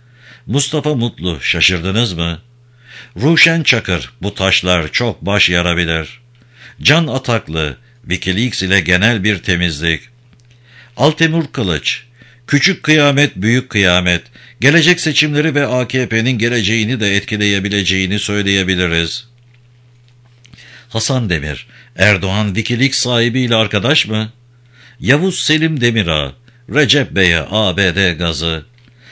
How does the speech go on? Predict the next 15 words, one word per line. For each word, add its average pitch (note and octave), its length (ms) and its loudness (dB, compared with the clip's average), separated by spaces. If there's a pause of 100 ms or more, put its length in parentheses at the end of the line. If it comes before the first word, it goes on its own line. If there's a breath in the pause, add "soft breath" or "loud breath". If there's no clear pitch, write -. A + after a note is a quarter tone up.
(160 loud breath)
Selcan D3+ 560 0
Taşçı, E2+ 600 -2 (340 loud breath)
"WikiLeaks'çiler G2 880 0
bir B2+ 220 0
de F#2+ 100 2
T A2 180 0
R G#2+ 100 2
T'yi G#2 280 0
görse." F2+ 600 0 (840 loud breath)
Savaş D#3 420 -2
Süzal, D#2+ 540 -2 (560 loud breath)
"Davutoğlu G#2 540 0
skandallarla B2+ 880 0
Washington'a G2 640 0
indi." E2 460 0